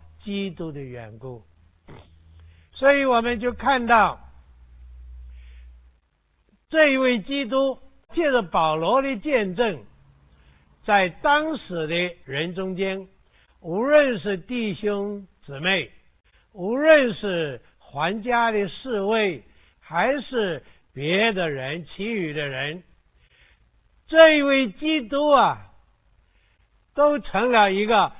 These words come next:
最强的一个题目了，最强的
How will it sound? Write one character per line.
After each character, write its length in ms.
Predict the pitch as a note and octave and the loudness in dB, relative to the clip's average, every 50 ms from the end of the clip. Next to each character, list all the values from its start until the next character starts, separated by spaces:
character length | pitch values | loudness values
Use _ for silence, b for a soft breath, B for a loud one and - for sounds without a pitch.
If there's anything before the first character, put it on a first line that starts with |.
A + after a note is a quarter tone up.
| b b _ _ _ | b b _ _ _
最 320 | - F#4 F4+ E4+ C#4 A3+ D3 | 0 2 4 4 4 2 -2
强 480 | - - - F3+ E3 D3+ D3 D3+ E3 | -8 -8 -4 -2 0 0 -2 -4 -4
的 100 | F3+ F#3+ F#3 D#3+ - | -6 -6 -6 -8 -6
一 180 | E3 F#3 G#3 | -4 -4 -2
个 360 | G#3+ G#3+ G3 E3+ D3+ C3 B2 - - | 0 0 0 0 0 -2 -6 -12 -20
题 220 | - - D3 D3 C#3 | -14 -10 -8 -8 -6
目 160 | D3+ F#3 G#3 | -4 -4 -2
了， 260 | G#3 E3+ B2+ G2+ - - - _ _ _ _ _ _ _ _ _ _ _ _ _ _ _ _ _ _ _ _ | -2 -2 -4 -6 -8 -16 -20 _ _ _ _ _ _ _ _ _ _ _ _ _ _ _ _ _ _ _ _
最 320 | - E4+ F4 E4 C#4+ B3+ F3 | -2 0 2 2 2 0 -2
强 420 | - - - G3+ E3+ D#3+ D#3 F3 | -6 -2 0 2 2 2 0 -2
的 200 | G3 G#3 G#3+ G#3 | -4 -4 -4 -6